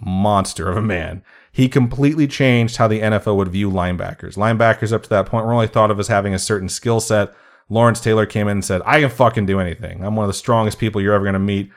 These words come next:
I will bull over three hundred pound linemen and crush the quarterback." That is what he did. And he could also do all the other shit, like run with wide receivers, 'cause he was super fast.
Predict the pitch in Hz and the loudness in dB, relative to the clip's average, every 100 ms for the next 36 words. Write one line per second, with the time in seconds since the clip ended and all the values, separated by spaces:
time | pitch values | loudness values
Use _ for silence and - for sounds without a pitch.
0 | _ 104 110 95 95 127 131 123 120 101 | _ 0 0 0 2 4 6 6 4 4
1 | 98 - 113 107 98 110 101 95 98 101 | 0 -2 0 0 -2 -2 -2 0 0 0
2 | 101 98 90 - - - 123 - 107 - | -2 -4 -6 -10 -14 -2 -2 -2 -8 -4
3 | 95 80 87 80 _ _ _ _ _ - | -4 -4 -8 -12 _ _ _ _ _ -12
4 | 85 117 127 123 117 95 104 107 104 - | -2 2 2 0 -4 -4 0 0 0 -4
5 | 101 90 92 85 90 101 113 117 127 127 | -8 -4 -4 -6 -4 -2 0 2 0 0
6 | 120 123 123 127 120 107 - 95 90 92 | 2 4 4 4 2 0 -2 -2 -2 0
7 | 110 110 107 104 101 98 - 101 98 - | 0 0 2 2 2 0 -4 -2 -4 -4
8 | 98 95 - - 92 85 - - - - | -4 -4 -4 -10 -10 -10 -12 -16 -16 -18